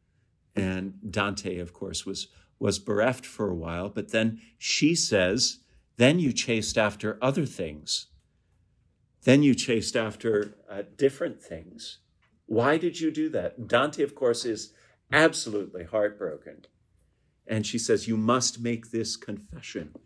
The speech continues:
He's already come to the very, uh, step of uh, of the,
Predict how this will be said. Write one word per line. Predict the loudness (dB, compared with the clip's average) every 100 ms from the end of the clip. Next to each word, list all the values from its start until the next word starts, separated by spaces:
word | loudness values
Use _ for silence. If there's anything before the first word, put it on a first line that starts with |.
| _ -20 _
He's | 0 2 0 -2
already | 2 4 4 4 4 2
come | 0 -4 -2 -2 -4 -4
to | -2 0 -2 -6
the | -8
very, | -2 0 0 -2 -6 _ _ _ _ -12
uh, | -8 -6
step | -6 -6 0 2 2 -2 _ _ _ _ _ _ _ -2
of | 0 0 -2 -10 -20 _ _ _ -14
uh, | -10 -10 -10 -8
of | -8 -6
the, | -6 -6 -12 -20